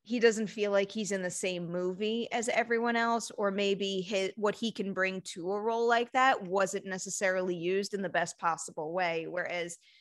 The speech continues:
this movie is, like, the exact opposite. It is soaking up every ounce of John Cena's talent, and it is using it to the absolute fullest. And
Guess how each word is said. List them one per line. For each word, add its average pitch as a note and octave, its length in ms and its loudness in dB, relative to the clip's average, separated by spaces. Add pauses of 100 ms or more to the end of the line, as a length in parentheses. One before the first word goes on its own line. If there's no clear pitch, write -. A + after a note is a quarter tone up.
(840)
this C#4+ 360 0
movie F3 420 -2
is, G#3+ 260 -4
like, G3 360 -2
the F#3 140 -4
exact D#3 600 -2
opposite. C3+ 640 -8
It G3+ 160 4
is F3+ 180 0
soaking G3+ 600 0
up F3+ 240 2 (120)
every F#3 520 0
ounce D#3+ 320 -2
of G3 100 -4
John E3+ 320 2
Cena's E3 480 -6
talent, F#3 640 0
and F#3+ 160 0
it F#3 140 -2
is F3 200 -4
using G#3+ 600 2
it F3 240 0 (240)
to A3+ 300 2
the G#3 240 -4
absolute F3+ 580 -2 (100)
fullest. F3 400 0
And D#3+ 180 -10